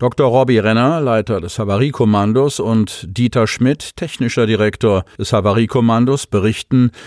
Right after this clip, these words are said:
wie das fast vierhundert Meter lange Schiff in tiefes Wasser gezogen werden konnte. Es geschah am Mittwochabend. Um dreiundzwanzig Uhr fünfzig berührte der Containerfrachter Mumbai Maersk den Meeresboden vor der Insel Wangerooge,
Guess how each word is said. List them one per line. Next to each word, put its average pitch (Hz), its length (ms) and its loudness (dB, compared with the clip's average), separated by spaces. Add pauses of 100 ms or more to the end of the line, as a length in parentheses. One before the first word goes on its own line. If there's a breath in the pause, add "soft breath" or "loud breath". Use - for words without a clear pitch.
(180 loud breath)
wie 113 340 0
das 101 180 -2
fast - 320 -4
vierhundert 147 480 0
Meter 117 280 -2
lange 110 260 2
Schiff 110 300 -2
in 101 220 -2
tiefes - 460 -4
Wasser 117 280 0
gezogen 87 480 -4
werden 85 280 -2
konnte. 90 480 -8 (580)
Es 131 220 -4
geschah 156 420 0
am 143 240 2
Mittwochabend. - 960 -6 (600)
Um 135 280 2
dreiundzwanzig 151 720 -2
Uhr 143 80 2
fünfzig - 580 -4
berührte 113 380 -2
der 113 160 2
Containerfrachter 123 880 -2
Mumbai 117 360 2
Maersk 107 540 -4
den 95 340 -4
Meeresboden 110 840 0 (260 soft breath)
vor - 140 -2
der 143 160 0
Insel 104 320 -2
Wangerooge, 90 640 -2